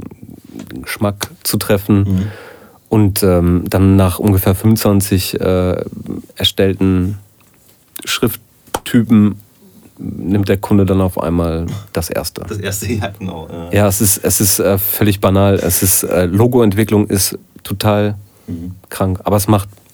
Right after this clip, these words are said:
Speaker 1: mir persönlich am meisten Spaß.
Speaker 2: Okay. Weil ich kenn das ja auch nur von normaler Grafik so. Und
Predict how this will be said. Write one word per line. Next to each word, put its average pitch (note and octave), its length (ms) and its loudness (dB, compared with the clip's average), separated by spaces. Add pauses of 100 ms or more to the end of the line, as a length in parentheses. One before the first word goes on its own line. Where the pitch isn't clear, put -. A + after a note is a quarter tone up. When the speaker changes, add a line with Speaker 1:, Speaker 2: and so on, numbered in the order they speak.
Speaker 1:
mir B2+ 160 4
persönlich A2+ 500 0
am F#2 100 0
meisten E2+ 260 -2
Spaß. - 420 -10
Speaker 2:
Okay. - 300 -4 (960)
Weil - 120 0
ich - 80 -2
kenn A#2 120 4
das A2 120 4
ja - 80 2
auch - 140 -4
nur G#2 100 4
von G2 140 0
normaler F#2 420 4
Grafik - 360 -4
so. D#2 160 2
Und E2+ 360 2